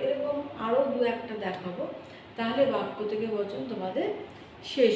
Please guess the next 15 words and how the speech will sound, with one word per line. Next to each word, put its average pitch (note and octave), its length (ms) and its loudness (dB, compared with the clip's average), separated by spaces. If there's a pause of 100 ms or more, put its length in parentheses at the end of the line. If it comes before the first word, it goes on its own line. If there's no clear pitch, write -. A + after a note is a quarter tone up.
হয়ে - 200 -2
যায়। D3 160 0
তাহলে G#3 220 -2
তোমরা A#3 240 0
বাক্য F#3 180 -4 (100)
থেকে G3 240 -8
বচন G#3 240 -4 (100)
তোমরা G#3 240 -2 (520)
কমপ্লিট F3 440 -2
করে - 220 6
ফেলতে - 340 -4
পারবে। C3+ 280 -2 (920)
যদি A#3+ 180 6 (120)
তোমাদের C#4+ 340 0 (140)
কোনো C4+ 160 4